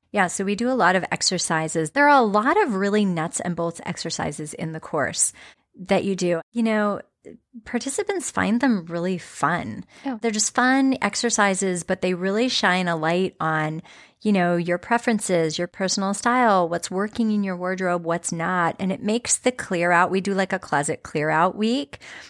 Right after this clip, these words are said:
Speaker 1: where we get rid of the things that aren't working for us. It makes it really simple to see what those things are. It's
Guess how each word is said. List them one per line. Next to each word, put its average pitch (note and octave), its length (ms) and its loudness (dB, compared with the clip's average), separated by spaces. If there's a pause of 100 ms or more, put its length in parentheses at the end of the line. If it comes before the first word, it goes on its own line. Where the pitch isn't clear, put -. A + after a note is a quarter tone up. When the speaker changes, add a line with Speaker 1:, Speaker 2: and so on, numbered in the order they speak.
(140)
Speaker 1:
where F#3+ 160 2
we G#3 120 0
get F3+ 340 2
rid F3 220 0
of G3 120 -2
the G#3 100 2
things F#3 280 -2
that F3+ 120 0
aren't F3+ 160 2
working F#3+ 320 -2
for - 120 2
us. C#3 220 4
It - 60 -6
makes G#3+ 240 -4
it E4 100 -4
really F#3+ 280 -2
simple E3+ 380 0
to D#3+ 100 0
see D#3 260 0
what D3+ 180 -2
those - 200 -4
things - 320 -8
are. - 300 -8
It's - 180 -18